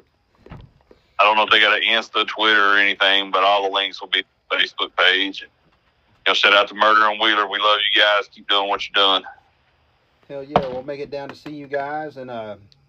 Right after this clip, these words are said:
Speaker 2: I will have my
Speaker 1: Yeah.
Speaker 2: bag in the car like a good, good wrestler always has.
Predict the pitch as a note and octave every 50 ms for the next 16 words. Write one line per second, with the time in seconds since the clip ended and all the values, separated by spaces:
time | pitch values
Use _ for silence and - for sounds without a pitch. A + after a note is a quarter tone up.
0 | _ _ _ _ _ _ _ _ _ _ _ _ _ - G2 A#2 A#2+ A#2+ A#2 B2+
1 | C3 B2 B2 A#2+ A#2+ B2+ C3+ C3+ B2 C3+ D3+ D3 - D3 C3+ C#3 C#3 C3+ C3 C3
2 | B2 A#2+ B2 A2+ G#2+ B2 C3+ C3+ B2 A#2 G#2+ G2+ G#2+ B2 C#3 C3+ B2 B2+ C3 B2+
3 | B2 B2 B2 B2 B2 B2 B2+ B2 B2 A#2+ B2 B2+ C3 C3 C3 C3 C3